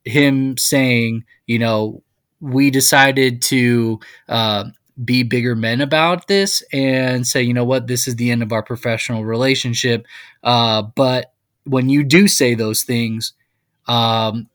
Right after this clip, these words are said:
it also gives the inkling that, um, your personal relationship with that person is also,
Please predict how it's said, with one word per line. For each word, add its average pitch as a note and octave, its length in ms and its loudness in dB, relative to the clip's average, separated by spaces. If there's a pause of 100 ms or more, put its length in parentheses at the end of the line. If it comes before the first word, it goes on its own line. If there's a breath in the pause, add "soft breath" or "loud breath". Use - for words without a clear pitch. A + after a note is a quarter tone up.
it C3 140 -4
also D3 380 4
gives B2 300 -2
the B2 200 0
inkling B2 360 -2
that, A2+ 400 -2 (520)
um, A2 360 -4
your B2+ 340 4
personal C#3+ 560 4
relationship A#2 720 -2
with A2+ 120 -6
that A2+ 200 -4
person A2 400 -4
is G#2+ 120 -4
also, A2+ 640 -2